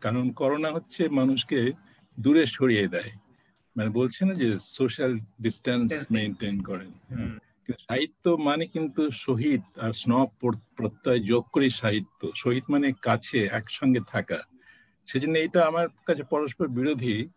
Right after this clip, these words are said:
Speaker 1: একটি জিনিস মনে হয় করোনাকে। তা সত্ত্বেও করোনার একটা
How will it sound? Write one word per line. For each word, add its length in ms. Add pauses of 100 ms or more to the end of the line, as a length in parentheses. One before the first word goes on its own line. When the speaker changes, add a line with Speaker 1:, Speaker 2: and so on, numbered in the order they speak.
Speaker 1:
একটি 320
জিনিস 360
মনে 160
হয় 340
করোনাকে। 560 (560)
তা 120
সত্ত্বেও 500
করোনার 640
একটা 540